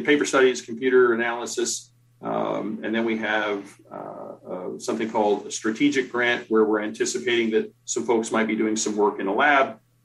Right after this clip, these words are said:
uh, and that can go all the way up to two hundred fifty thousand dollars.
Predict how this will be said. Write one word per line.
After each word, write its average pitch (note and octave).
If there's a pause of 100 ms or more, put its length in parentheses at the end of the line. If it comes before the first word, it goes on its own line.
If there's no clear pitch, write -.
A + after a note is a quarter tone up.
uh, G#2+
and G#2+
that A2
can A2+
go G2+
all G#2
the G#2+
way G#2
up -
to G2+
two A2
hundred F#2+
fifty -
thousand A#2
dollars. A2